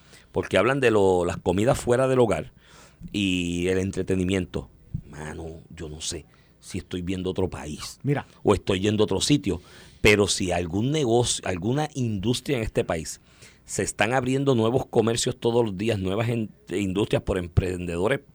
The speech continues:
Speaker 1: mayormente jóvenes y otros, eh, gente que deja sus trabajos para emprender,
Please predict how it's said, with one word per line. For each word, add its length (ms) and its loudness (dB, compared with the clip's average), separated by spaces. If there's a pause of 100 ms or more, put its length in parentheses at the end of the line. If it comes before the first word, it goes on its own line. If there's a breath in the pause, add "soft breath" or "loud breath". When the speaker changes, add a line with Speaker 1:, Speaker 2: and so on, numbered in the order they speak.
(180)
Speaker 1:
mayormente 640 -2
jóvenes 580 2 (280 loud breath)
y 160 -4
otros, 400 0 (160)
eh, 320 -6 (440 soft breath)
gente 280 -2
que 100 2
deja 220 2
sus 140 0
trabajos 320 6
para 260 0
emprender, 420 2